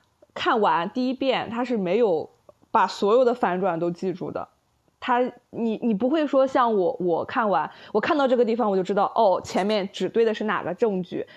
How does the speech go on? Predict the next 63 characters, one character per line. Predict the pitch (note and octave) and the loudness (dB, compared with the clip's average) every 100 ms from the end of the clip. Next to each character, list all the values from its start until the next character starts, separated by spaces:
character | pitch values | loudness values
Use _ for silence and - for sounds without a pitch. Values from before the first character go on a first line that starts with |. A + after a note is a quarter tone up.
| - | -20
指 | - G3 | -6 -2
对 | B3 | 2
的 | A#3+ | 2
是 | B3+ | 0
哪 | A3 D3+ | -2 -2
一 | C3+ | -4
句 | F3+ A3+ | -2 -2
他 | G3+ | -2
埋 | G3+ G3 D#3 | -2 -2 0
的 | F#3+ | -2
伏 | - E3 | -4 -8
笔， | F3 E3+ - - _ _ | -6 -8 -10 -14 _ _
看 | - | -2
到 | C4 | 0
哪 | A#3 E3+ | 2 2
一 | |
个 | G3 | 0
地 | A3 A#3 | 0 0
方 | G3 | 0
你 | F#3+ | 0
就 | F3+ | -2
知 | F#3+ | 0
道 | F3+ | 0
这 | G3+ | 2
个 | F#3 | 0
故 | G3+ | 0
事 | G3 | 0
线 | A#3+ G3+ | 0 0
是 | G3+ | -2
怎 | F#3 | -2
么， | D3 G3 - - | -4 -6 -10 -4
逻 | G#3 F#3 | 0 2
辑 | A#3+ | 2
是 | B3+ | 0
怎 | G3+ | 0
么 | B2 | -2
推 | - F#3 | -2 -2
翻 | G3 G3 F#3 | -2 -2 -2
的， | F3+ - - - | -6 -10 -16 -16
都， | - | -4
都 | - A3+ | 0 2
能 | G#3 G#3 | 2 0
很 | - E3 | -4 -6
清 | - B3+ B3+ | -4 -4 -4
晰 | - A#3 | -4 -4
明 | G#3 F3+ | -2 -2
了 | F#3 D3+ | 0 -2
的 | |
看 | - A3+ F3 | -4 -6 -8
出 | - | -8
来。 | - - - - | -10 -14 -20 -14
但 | - C4+ | -4 -2
是 | B3+ | 0
有 | G#3 F3 | 2 0
的， | D#3+ D#3+ - - _ _ | 0 -4 -6 -16 _ _
我 | - F#3 | -8 -6
同 | - F#3+ | -2 -2
事 | A#3 | -2
他 | A3+ | -2
去 | A3 G#3 | -4 -6
看， | A#3 G3+ F3 | -6 -4 -4
就 | F#3 | -4
是 | F#3+ D#3+ | -4 -6